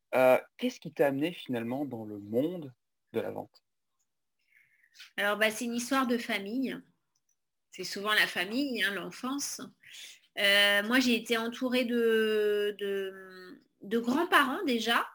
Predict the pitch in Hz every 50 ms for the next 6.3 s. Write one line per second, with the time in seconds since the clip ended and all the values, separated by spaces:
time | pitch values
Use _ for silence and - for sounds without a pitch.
0 | - 403 - - 214 220 220 214 214 208 208 208 208 208 202 202 202 196 196 196
1 | - - - _ _ _ _ _ _ _ - - 220 214 214 - - 240 226 220
2 | - - - - - - - 208 254 285 330 359 320 359 339 311 294 262 262 247
3 | 254 254 240 208 196 208 233 302 - - 220 190 190 - 226 220 214 208 196 185
4 | 165 - 220 196 190 196 190 - - 185 180 - - 262 294 294 285 - _ _
5 | _ _ _ _ _ _ _ _ _ _ _ - 190 196 185 175 - - - 262
6 | 285 349 - - -